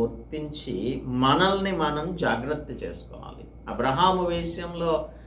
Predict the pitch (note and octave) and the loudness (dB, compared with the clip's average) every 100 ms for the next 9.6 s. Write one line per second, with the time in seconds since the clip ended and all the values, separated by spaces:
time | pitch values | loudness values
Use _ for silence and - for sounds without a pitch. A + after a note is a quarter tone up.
0 | - - - A#2 D3 D#3 D#3+ E3 E3 E3+ | -18 -18 -8 2 4 8 8 10 8 8
1 | E3 D#3 D#3+ D#3+ D#3 D3+ D3+ D3 D3+ D3 | 6 8 8 8 8 6 6 4 0 0
2 | D3 D3 C#3+ C#3+ A#2 A2+ - C#3 E3 E3+ | 0 -2 0 0 0 0 0 0 0 0
3 | C#3+ A2+ B2+ - - - A#2 - F3+ A3 | 0 0 0 -6 -10 -10 -8 4 6 6
4 | A3+ F3 C#3 A#2+ A2+ A2 A2 B2 A#2+ A#2+ | 6 2 0 -2 -2 -2 -4 -4 -4 -4
5 | - D3+ E3 D3+ D3+ C#3+ - - - C#3+ | 0 4 4 4 2 0 -4 -14 0 6
6 | C#3 B2+ B2+ F3 F#3+ G3+ G3+ G3 F#3+ F#3+ | 8 8 6 6 4 6 8 8 6 6
7 | F3+ D#3 F3+ G3 F#3 F#3 F3 - F3 E3 | 6 6 4 2 6 6 6 2 0 2
8 | D#3 D#3+ D#3+ E3+ C3+ - E3+ D3+ D3 D3 | 4 2 2 2 0 0 0 0 0 -2
9 | C3+ - B2 B2+ B2 A#2 | -2 0 0 2 2 -2